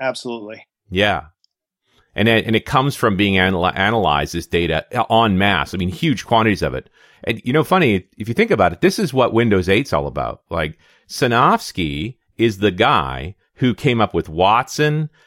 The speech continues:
Speaker 2: He's come up with all this error reporting and, and so forth. Like, he's about collecting data from every single Windows user and then looking at it as a whole.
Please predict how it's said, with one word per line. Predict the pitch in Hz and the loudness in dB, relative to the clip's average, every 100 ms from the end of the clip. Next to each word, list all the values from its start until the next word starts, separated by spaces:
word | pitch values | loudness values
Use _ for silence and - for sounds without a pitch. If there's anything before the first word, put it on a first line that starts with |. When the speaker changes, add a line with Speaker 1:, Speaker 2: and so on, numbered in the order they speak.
| _ | _
Speaker 2:
He's | 117 - | -6 -6
come | - 98 | -2 2
up | 90 - | 2 0
with | 87 85 - | 0 -2 -2
all | 95 90 | -2 -2
this | 85 - | -2 -4
error | 104 104 87 | 0 2 0
reporting | 85 - 123 123 123 120 120 | -2 2 4 4 4 2 2
and, | 98 92 | 0 -2
and | 104 95 | -4 -4
so | - 120 | 0 0
forth. | 117 113 104 | 2 0 2
Like, | 95 | -2
he's | 98 147 175 | 0 -2 0
about | 175 131 120 | 2 2 0
collecting | - 107 104 - 98 90 - _ _ _ _ _ _ - | 0 0 2 2 -2 -2 -6 _ _ _ _ _ _ -2
data | 131 139 127 | 2 4 4
from | - 104 95 | 2 -2 2
every | 147 135 143 139 | 0 2 2 2
single | - 135 127 117 | 2 0 2 2
Windows | 107 120 123 110 90 | 4 2 2 0 0
user | 90 78 80 76 _ - | -4 -2 -4 -6 _ -2
and | 110 107 | 2 4
then | 107 98 92 _ | 4 2 -2 _
looking | 104 123 - 110 | 0 0 0 2
at | 101 90 | 4 4
it | |
as | 85 | 2
a | 82 | -2
whole. | - 110 151 131 - | -6 0 2 2 -2